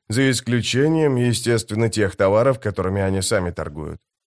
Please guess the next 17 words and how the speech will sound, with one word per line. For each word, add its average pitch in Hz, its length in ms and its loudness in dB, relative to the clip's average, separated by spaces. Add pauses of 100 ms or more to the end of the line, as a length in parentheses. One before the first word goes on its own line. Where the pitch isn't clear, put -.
(300)
Имперской 151 540 2
оккупацией 147 600 0
заправляют 131 540 2
малозанские 127 640 2
торговцы. 120 720 -2 (140)
Такая 110 420 2
ситуация 120 520 2
сохраняется 110 640 0
с - 80 -6
тех 104 240 -4
пор, 135 220 2
как 92 260 -2
Пормкваль 120 540 2
получил 104 560 -2
титул 104 360 -4
первого 92 420 0
кулака 117 580 -4